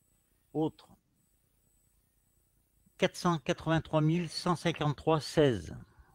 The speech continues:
Valeur comptable des biens.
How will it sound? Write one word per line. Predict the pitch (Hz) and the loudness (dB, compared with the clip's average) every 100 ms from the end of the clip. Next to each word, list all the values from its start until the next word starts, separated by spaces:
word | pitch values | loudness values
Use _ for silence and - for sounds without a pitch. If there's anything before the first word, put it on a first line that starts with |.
| _ _ _ _ _ _ _ _ _ _ _ _ | _ _ _ _ _ _ _ _ _ _ _ _
Valeur | 110 156 185 - | 6 8 8 6
comptable | 175 160 175 147 | 6 6 6 6
des | 147 | 6
biens. | 139 165 196 | 6 6 4